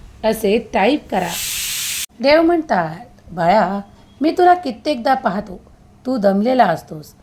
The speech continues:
तुझे मन हारण्याच्या स्थितीत जात असते, तरीही तुझी स्वप्ने मोठी असतात. ती का असतात, तुला हे माहीत आहे का?"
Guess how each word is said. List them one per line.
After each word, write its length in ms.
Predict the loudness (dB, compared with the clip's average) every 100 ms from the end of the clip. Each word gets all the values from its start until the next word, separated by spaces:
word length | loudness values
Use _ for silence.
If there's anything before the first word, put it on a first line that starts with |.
| -20 -20 -10
तुझे 280 | -4 2 2
मन 280 | 2 0 0 -4 -16 _
हारण्याच्या 580 | -2 2 2 0 -2 -4
स्थितीत 360 | -4 -6 -4 -6 -2
जात 260 | -2 -2
असते, 280 | -8 -16 -18 -18 _ -20 -20 -4
तरीही 380 | 2 2 2 -2
तुझी 240 | -4 -4 -4
स्वप्ने 480 | -2 -2 0 -2 -4 -10 -16 -4
मोठी 360 | -2 0 2
असतात. 380 | 2 0 -4 -6 -8 -20 -20 -20 -20 -8
ती 120 | -2 -2
का 240 | 2 4
असतात, 440 | 4 4 2 0 0 -6 -20 -12
तुला 180 | -2 0
हे 140 | 0 0
माहीत 340 | 0 -2 0
आहे 200 | 0 0
का?" 240 | -2 -4